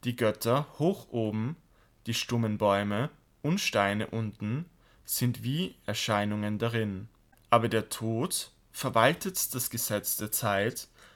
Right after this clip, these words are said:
von ihr eingesetzt ist er der Herrscher aller Dinge. Wie Seifenblasen, vergänglich ist das Gut und Übel der Traumwesen.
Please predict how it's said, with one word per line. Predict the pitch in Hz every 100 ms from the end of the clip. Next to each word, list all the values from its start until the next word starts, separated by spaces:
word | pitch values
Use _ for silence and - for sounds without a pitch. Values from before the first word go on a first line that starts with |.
| -
von | - 120 -
ihr | 139 180 190 -
eingesetzt | 120 110 117 - 113 135 - - - -
ist | 120 -
er | 113 107
der | 107
Herrscher | 117 95 101 - 123 -
aller | 117 123
Dinge. | 131 127 117 87 - _ _ _ _ _ _ _ _ _ _
Wie | 123 170
Seifenblasen, | - 110 104 110 107 101 98 104 117 131 175 - _ -
vergänglich | - 123 113 107 110 117 156 - - -
ist | - -
das | 107 -
Gut | 120 120 156 - - - -
und | 120 -
Übel | 117 107 110 117 143 _ -
der | 127 123
Traumwesen. | 120 120 113 104 101 - 92